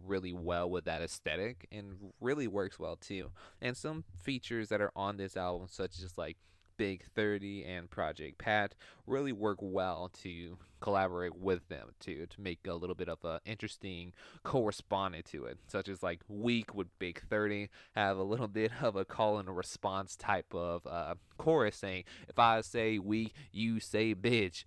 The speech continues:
weak ass bitch, weak ass bitch." And then there's some songs that are very party-esque and kinda fitting for a club theme, such as, like, uh,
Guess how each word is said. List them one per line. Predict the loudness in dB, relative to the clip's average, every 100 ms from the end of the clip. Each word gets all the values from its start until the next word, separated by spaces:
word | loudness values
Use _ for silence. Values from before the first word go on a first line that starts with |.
| -10
weak | 0 2 4
ass | 4 6 8 6 2
bitch, | 2 2 4 0 -4 -6
weak | 0 2 4 6
ass | 6 8 4 0
bitch." | 2 4 4 0 -4 -4 -8 -6
And | -4 0
then | 0
there's | 2 0
some | 0 -6
songs | -6 0 2 2 -2 0
that | 2
are | 2 0
very | -2 0 2 2 0
party-esque | -4 2 2 2 -2 0 0 -2 -8
and | -8 -4
kinda | -2 -2 -2 -6 -8 -18 -14
fitting | -4 0 2 0 -4
for | 2 2
a | 2
club | -2 0 2 2
theme, | -2 -2 -2 -2 -4
such | -2 -2 0
as, | -4 -4 -2
like, | 0 0 -2 -2
uh, | 0 0